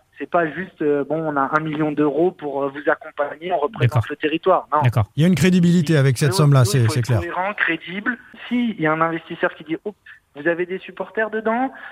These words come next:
Speaker 1: Euh, bah non. « Vous avez un projet sportif ? » Bah non. « Vous avez, euh, des entreprises ? » Bah, on a,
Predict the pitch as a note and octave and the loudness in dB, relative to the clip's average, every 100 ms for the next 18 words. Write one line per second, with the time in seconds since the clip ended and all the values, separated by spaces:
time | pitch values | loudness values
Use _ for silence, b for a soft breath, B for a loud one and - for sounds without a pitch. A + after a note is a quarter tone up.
0 | - D#3 D#3+ D#3+ D#3+ D#3+ D#3 - D3 D#3 | -2 0 2 2 2 0 -2 -2 0 0
1 | F3+ E3 D3+ E3 F#3 G3 G#3 - G#3 G#3 | -4 -6 -6 0 2 2 0 -2 -2 -2
2 | - G3+ - A#3 - - _ _ D3+ D#3 | -2 -6 -6 -12 -12 -16 _ _ 2 2
3 | E3+ F#3+ B B B D3+ F#3 F#3+ F#3 G#3+ | 0 -4 B B B -10 -2 0 0 -2
4 | A#3+ A3+ G#3+ G#3 G3+ - G3 B3 B3 - | -2 0 0 -2 -2 -2 -2 -2 -4 -2
5 | D#3 E3 E3+ F3+ F#3+ F#3+ F#3 F3+ | 0 2 2 0 2 2 4 0